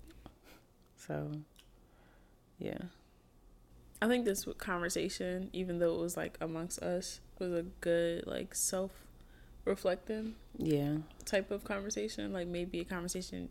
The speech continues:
Speaker 2: I probably need to revisit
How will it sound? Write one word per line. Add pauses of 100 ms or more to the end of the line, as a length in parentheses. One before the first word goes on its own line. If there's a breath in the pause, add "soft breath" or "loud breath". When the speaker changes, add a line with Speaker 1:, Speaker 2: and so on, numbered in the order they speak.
(100)
Speaker 2:
I
probably (520 soft breath)
need
to
revisit